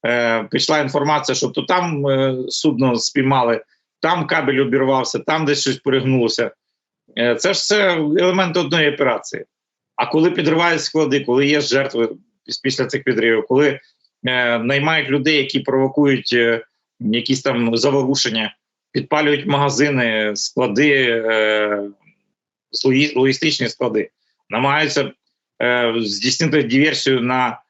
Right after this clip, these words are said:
е, ш-, інфраструктурних об'єктах і шляхах пересування, е, військової техніки, зокрема на, по залізниці.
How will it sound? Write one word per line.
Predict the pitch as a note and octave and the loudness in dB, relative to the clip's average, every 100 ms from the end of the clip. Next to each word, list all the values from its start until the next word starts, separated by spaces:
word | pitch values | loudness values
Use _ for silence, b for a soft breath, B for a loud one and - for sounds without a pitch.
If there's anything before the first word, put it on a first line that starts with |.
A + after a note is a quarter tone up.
| _ _ - | _ _ -4
е, | A2+ A#2 A2+ A2+ A2 G#2+ | -2 0 0 -2 -2 -4
ш-, | - - - - | -4 -4 -6 -6
інфраструктурних | F#2+ F#2+ G2+ C3 C3+ C3 - C#3 C#3 B2+ | -6 -2 -2 0 0 -2 -2 0 2 0
об'єктах | C3 B2+ - A#2 - | -2 -4 -2 -4 -4
і | C3+ B2 | -2 0
шляхах | - C3 C3+ C#3 - _ _ _ _ - A2 A2+ | 0 -2 -2 -4 -4 _ _ _ _ -8 -6 -2
пересування, | B2+ B2 C3+ C#3+ C#3 B2+ A#2+ A#2 _ _ _ A#2 | -2 0 0 0 0 -2 -4 -4 _ _ _ -6
е, | A2 A2+ | -2 -2
військової | A#2+ - C#3+ B2+ | -2 0 2 2
техніки, | B2 C3+ - A#2 - | 0 -4 -4 -6 -2
зокрема | G#2+ A2 A#2 B2+ | -2 -2 -2 -2
на, | A#2 | -4
по | G#2+ A#2+ | -4 -2
залізниці. | A#2 A#2+ G#2+ A2+ - | 0 0 0 -4 -4